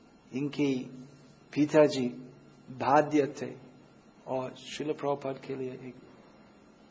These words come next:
रथ खरीद लिया और शिल प्रभुपाद ऐसे जीवन का शुरू से रथ यात्रा महोत्सव आयोजन किए थे। तो देखो, ये महापुरुष का लक्षण है।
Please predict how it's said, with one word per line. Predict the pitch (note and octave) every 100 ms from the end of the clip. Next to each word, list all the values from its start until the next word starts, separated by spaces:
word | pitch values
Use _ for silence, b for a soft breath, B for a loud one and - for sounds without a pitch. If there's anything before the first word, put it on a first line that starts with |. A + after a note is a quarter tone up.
| B2+
रथ | D3+ D#3+ - - - - - - - - -
खरीद | C3+ C3+ C#3+ C3+
लिया | B2+ A#2+ B2 - - B B B B - - -
और | C3+ C3+
शिल | - - E3 F3+
प्रभुपाद | - D#3+ E3+ D#3+ D3+ -
ऐसे | D3+ E3+ E3 D3+
जीवन | C3+ D#3+ F#3 F3+
का | E3+ E3
शुरू | D3+ - - A3 A#3+ A3
से | - C3 - - - - - - - - - - - - C#3
रथ | D#3 D#3
यात्रा | D#3+ C#3+ C3+ - C3+
महोत्सव | B2+ A#2 C3 B2 C#3 B2 A#2 - C3
आयोजन | B2 B2+ B2 B2 A2+
किए | - B2
थे। | A2+ - - b b -
तो | D3+
देखो, | C3+ E3+ E3+ B2+ - b b -
ये | C#3+ F#3 F3+ F3 F3+ - - - -
महापुरुष | D3 D3 C#3 E3+ F#3+ - D#3+ D#3 D3 -
का | - C3
लक्षण | A#2+ B2 - B2+ A#2
है। | -